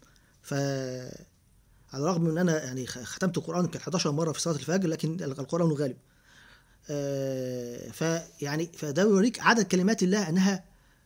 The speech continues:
آه، آه، لا تحصى. فأنت بتقول: "الله أكبر كبيرا". عدد كل-، عدد كل-، عدد كلمات الله،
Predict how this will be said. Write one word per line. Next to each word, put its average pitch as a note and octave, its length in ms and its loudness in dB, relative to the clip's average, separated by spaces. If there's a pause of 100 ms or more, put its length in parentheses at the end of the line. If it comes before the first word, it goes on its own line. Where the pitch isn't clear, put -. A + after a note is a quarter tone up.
(180)
آه، C#3 680 -4
آه، C3+ 40 -8
لا G3+ 120 4
تحصى. - 340 0 (160)
فأنت D#3+ 180 0
بتقول: A3 240 4
"الله G3 260 4
أكبر F#3 200 4
كبيرا". F3 360 2 (280)
عدد G3 220 2
كل-، F#3 180 -4 (680)
عدد G3 420 0
كل-، E3+ 180 2
عدد F3+ 300 -4
كلمات G3 340 2
الله، A3+ 240 2